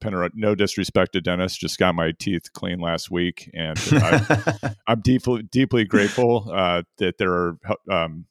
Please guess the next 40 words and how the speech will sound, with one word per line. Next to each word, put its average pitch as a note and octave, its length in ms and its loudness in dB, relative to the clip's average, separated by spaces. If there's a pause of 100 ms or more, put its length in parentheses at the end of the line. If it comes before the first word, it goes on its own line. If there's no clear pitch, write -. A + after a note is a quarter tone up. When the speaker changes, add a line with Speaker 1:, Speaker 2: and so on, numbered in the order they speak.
(240)
Speaker 1:
oral F#2+ 320 4
healthcare F#2 460 0
professionals G2 580 0
out G#2+ 160 4
there. A2+ 220 4 (500)
But C3+ 100 6
whatever, D3 460 4
you're C3 140 2
somebody C3 500 2
who, A2 260 4
uh, G2 120 4 (160)
maybe G#2+ 260 2
has G2+ 220 2
a G2+ 40 2
lot F#2 180 4
of F2+ 60 -4
money, A#2+ 360 0
you F#2+ 140 0
have F#2 200 2
a F2+ 60 -2
fourteen G2+ 460 -2
thousand F2+ 360 0
dollar F2 340 2
Pinarello, F2+ 800 2 (460)
and G2 120 -4
you G2 100 0
think, F#2 280 -2 (100)
"I'm G#2 160 0
gonna, F#2+ 340 0
you G#2+ 120 -6
know G#2 100 2
what G#2 160 6
I G2+ 120 4
need? G2 340 0
I F2+ 160 0
just F#2 200 -4
got F#2+ 200 2
in F#2 140 -2
the E2+ 60 -6
sport. A2+ 500 2